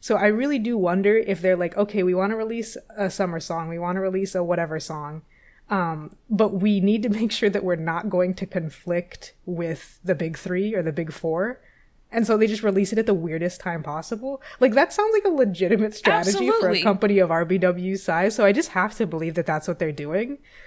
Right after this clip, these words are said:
Speaker 1: Um,
Speaker 2: It's a
Speaker 1: and I mean, it's
Speaker 2: strategy.
Speaker 1: steadily, it steadily seems to be working, at least in the case of One Us. And, and Purple Kiss is getting more popular, but they're not exactly, I don't think they're gonna ever break through, break through.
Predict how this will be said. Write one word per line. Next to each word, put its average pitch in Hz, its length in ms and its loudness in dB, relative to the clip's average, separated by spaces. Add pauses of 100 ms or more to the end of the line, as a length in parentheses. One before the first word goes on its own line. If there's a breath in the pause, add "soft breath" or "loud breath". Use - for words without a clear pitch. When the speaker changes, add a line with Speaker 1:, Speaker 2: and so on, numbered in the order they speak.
(380 loud breath)
Speaker 1:
Um, 202 440 0
Speaker 2:
It's 214 200 0
a 294 220 0
Speaker 1:
and 226 40 4
I 233 40 6
mean, 381 260 4
it's 175 140 2
Speaker 2:
strategy. 160 280 -2
Speaker 1:
steadily, 226 680 2
it 226 160 0
steadily 453 720 2
seems 392 400 2
to 392 140 6
be 330 180 2
working, 220 720 -2
at 214 100 4
least 254 200 -2
in 254 80 4
the 220 100 2
case 226 320 0
of 185 160 0
One 180 220 2
Us. 175 240 -2
And, 240 220 -2
and 262 180 0
Purple 349 220 2
Kiss 294 220 -4
is 214 80 -6
getting 185 260 4
more 147 300 -4
popular, 269 600 -4 (480 soft breath)
but 180 200 2
they're 202 120 2
not 180 160 -2
exactly, 151 680 -8 (120)
I 202 80 -2
don't 208 120 0
think 190 140 -2
they're 170 80 0
gonna 170 220 -4
ever 156 200 -8
break 160 500 -6
through, 190 320 -4
break 147 260 -10
through. - 320 -16